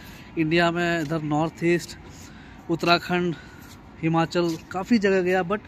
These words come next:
वही है, video बनाने का उतना मन नहीं किया, बनाया भी तो डाला नहीं। But अब से continue हो जाएगी, within a month मैं continuously video डालूँगा।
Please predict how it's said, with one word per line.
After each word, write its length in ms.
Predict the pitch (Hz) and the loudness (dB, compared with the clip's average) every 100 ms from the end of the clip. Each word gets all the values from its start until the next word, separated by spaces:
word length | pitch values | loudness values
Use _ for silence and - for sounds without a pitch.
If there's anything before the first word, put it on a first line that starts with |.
| - - - - - 170 | -18 -20 -20 -20 -8 4
वही 200 | 214 240 | 8 8
है, 60 | |
video 280 | 214 214 220 | 8 4 4
बनाने 280 | 208 208 202 | 2 2 2
का 380 | 202 196 175 - - - - - | 2 2 2 -4 -16 -18 -20 -16
उतना 240 | 180 214 190 | -8 -4 0
मन 200 | 175 190 | 2 2
नहीं 220 | 196 185 | 2 4
किया, 260 | 170 165 156 147 | 4 2 0 -4
बनाया 360 | 160 180 196 | 0 4 4
भी 100 | 190 | 4
तो 120 | 180 185 | 2 4
डाला 360 | 165 160 180 | 4 6 6
नहीं। 160 | 170 165 - - - - | 4 0 -6 -18 -12 4
But 140 | 202 196 | 4 6
अब 160 | 202 | 4
से 160 | 190 220 | 4 2
continue 460 | 208 190 180 202 | 2 0 0 0
हो 100 | 185 | 2
जाएगी, 340 | 175 175 175 214 | 4 4 4 2
within 380 | 175 180 214 190 | 2 4 4 4
a 60 | |
month 300 | 190 214 220 | 4 2 0
मैं 140 | 175 190 | -2 -2
continuously 640 | 190 180 196 196 180 202 | -2 0 0 0 0 -2
video 280 | 175 175 185 | 0 0 0
डालूँगा। 480 | 175 170 170 190 | 0 -2 -2 -4